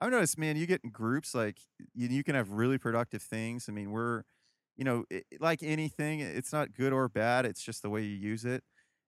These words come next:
And, um, it's been interesting, man. Like, I don't supp-, I didn't vote, man. I mean, I, I didn't vote for Trump, but it is, <sighs> there is this, this, uh, sick part of me that thinks it's hilarious to watch people lose their minds about it and to really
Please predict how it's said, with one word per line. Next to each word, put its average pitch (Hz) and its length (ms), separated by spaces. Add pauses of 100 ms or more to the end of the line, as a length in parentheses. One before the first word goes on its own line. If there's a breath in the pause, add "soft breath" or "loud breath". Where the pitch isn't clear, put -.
(100)
And, 127 380
um, 107 520 (320)
it's 143 180
been 277 180
interesting, 175 500
man. 110 200
Like, 120 120
I 127 140
don't 214 260
supp-, - 420
I 160 100
didn't 202 200
vote, 87 380
man. 92 280
I 104 40
mean, 107 180
I, 117 260
I 107 100
didn't 127 160
vote 110 200
for - 80
Trump, 101 340
but 101 260 (640)
it 175 140
is, 220 420 (160)
<sighs> - 320
there 160 200
is 226 120
this, 156 260
this, 117 340
uh, 95 400 (100)
sick - 320
part 127 280
of 113 60
me 101 160
that 95 160
thinks - 260
it's - 140
hilarious 101 560
to - 80
watch 98 260
people 95 280
lose 104 200
their 95 120
minds 98 340
about 85 280
it 87 220 (380)
and 107 100
to 113 80
really 123 460